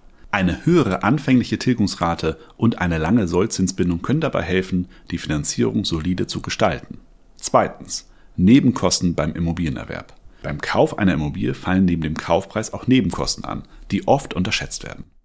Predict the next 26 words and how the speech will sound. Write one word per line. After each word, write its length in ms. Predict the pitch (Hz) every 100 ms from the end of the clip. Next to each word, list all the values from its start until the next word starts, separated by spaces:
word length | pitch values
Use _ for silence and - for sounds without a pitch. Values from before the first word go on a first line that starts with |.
| _ _ -
Dazu 440 | 85 92 - 110 - -
gehören 320 | 82 87 76
Notar- 420 | 65 - 95 95
und 120 | 85
Grundbuchkosten, 800 | 76 90 101 113 - 110 - 185 - - -
circa 300 | - - -
zwei 180 | -
Prozent 360 | 71 - - 67
des 100 | -
Kaufpreises, 600 | 82 82 - 98 123 143 _ _ _ -
Grunderwerbsteuer, 1040 | 92 180 - 104 120 - - 90 117 165 - -
je 140 | - 73
nach 160 | 64
Bundesland 480 | - 92 101 - 87
zwischen 260 | - - 82
drei 220 | 82 135
Komma 240 | - 120
fünf 300 | 117 123 127
und 200 | - 87
sechs 240 | 85 101 -
Komma 160 | 127
fünf 220 | 123 143 -
Prozent 380 | - - 185 - - -
und 280 | 143 190 - - -
gegebenenfalls 560 | 87 92 101 120 127
Maklerprovision, 800 | 107 110 - - 69 67 - -